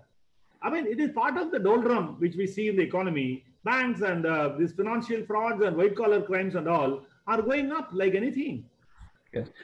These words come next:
Speaker 2: So next, being a doctor now, biggest thing which bothers a lot of doctors across the country, very, very important, is assaults against doctors and health workers.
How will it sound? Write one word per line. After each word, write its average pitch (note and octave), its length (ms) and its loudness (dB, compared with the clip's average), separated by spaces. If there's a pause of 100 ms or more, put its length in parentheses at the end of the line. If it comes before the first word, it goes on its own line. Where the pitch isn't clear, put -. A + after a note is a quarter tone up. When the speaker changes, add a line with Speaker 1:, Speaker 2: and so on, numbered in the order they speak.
(240)
Speaker 2:
So - 120 10
next, C3+ 380 12
being E3 260 12
a C3+ 100 12
doctor A2+ 420 12
now, G2+ 160 12
biggest B2 440 12
thing D3 240 12
which G2+ 220 12
bothers A#2+ 360 12
a A#2+ 60 12
lot G#2+ 180 12
of G2+ 200 12
doctors A#2 460 12
across C#3 560 12
the A2 140 12
country, A2 540 12
very, B2+ 380 12
very A#2 320 12
important, A2 500 12
is B2 400 12 (480)
assaults E3+ 540 12
against C#3 440 12
doctors C#3+ 520 12
and A#2+ 120 12
health A#2 360 12
workers. F#2+ 720 10